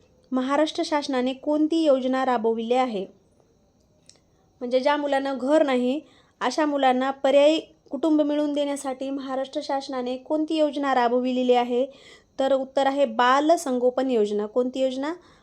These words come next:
बालसंगोपन योजना. प्रश्न एकोणतीसावा, बलात्कारिक स्त्रियांना समुपदेशन करण्यासाठी टाटा समाज विज्ञान संस्थेच्या वतीने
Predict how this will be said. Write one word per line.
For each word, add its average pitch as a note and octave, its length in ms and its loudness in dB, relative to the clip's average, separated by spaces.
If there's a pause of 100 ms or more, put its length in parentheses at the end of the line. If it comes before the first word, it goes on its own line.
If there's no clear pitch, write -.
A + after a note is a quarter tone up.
(160)
बालसंगोपन A#3 1000 -2
योजना. G3+ 420 -2 (1700)
प्रश्न B3+ 240 -4
एकोणतीसावा, C4+ 840 -4 (480)
बलात्कारिक D#4 680 0
स्त्रियांना D4 500 2
समुपदेशन C#4+ 760 2
करण्यासाठी B3+ 720 -2
टाटा A#3+ 420 0
समाज B3+ 400 -4
विज्ञान B3 380 -2 (500)
संस्थेच्या C#4 640 -2
वतीने C4 460 -2